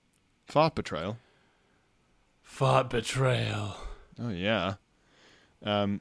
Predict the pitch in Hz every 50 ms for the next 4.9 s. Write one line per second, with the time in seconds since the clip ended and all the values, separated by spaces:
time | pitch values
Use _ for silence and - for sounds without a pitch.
0 | - _ - 180 190 214 185 151 165 175 240 269 233 170 180 151 139 127 - -
1 | 165 175 - 147 117 - 151 139 139 135 107 - 147 143 135 127 117 135 139 170
2 | 185 139 107 101 92 - 110 110 117 120 - - 110 107 - - 226 202 147 135
3 | 120 - - 131 123 - 120 107 - 143 143 135 131 127 120 107 - - _ -
4 | 165 196 - - 151 135 - - 113 104 101 - 101 90 90 87 -